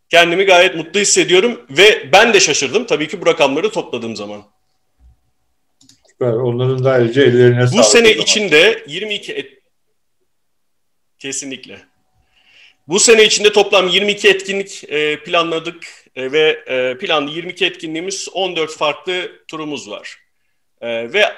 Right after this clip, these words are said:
Speaker 1: ayrıca bu turları ben bitirdim, sıkıldım diyenlere, e, bir de Ivo'nun World Tour dediği, yani dünya turu dediği şeyleri var, e, turları var, e, vermiş olduğu.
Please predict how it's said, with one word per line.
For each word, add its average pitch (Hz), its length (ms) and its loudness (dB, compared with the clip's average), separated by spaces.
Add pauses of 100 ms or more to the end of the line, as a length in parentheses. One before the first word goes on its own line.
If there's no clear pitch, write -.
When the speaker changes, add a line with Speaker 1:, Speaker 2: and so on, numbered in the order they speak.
(100)
Speaker 1:
ayrıca 190 580 -2 (160)
bu 220 140 -10
turları 233 460 -2
ben 226 280 -2
bitirdim, 214 500 -4
sıkıldım 202 540 -4
diyenlere, 175 600 -2 (840)
e, 131 360 -6
bir 156 200 -2
de 208 240 -4 (640)
Ivo'nun 190 600 -4
World 214 520 -2
Tour 190 260 -4
dediği, 175 280 -4
yani 180 320 0
dünya 196 360 -6
turu 190 260 -12
dediği 175 260 -8
şeyleri 175 400 -4
var, 165 180 0 (180)
e, 131 260 -6
turları 165 400 -8
var, 190 320 -6
e, 131 200 -12
vermiş 139 400 -8
olduğu. 127 440 -14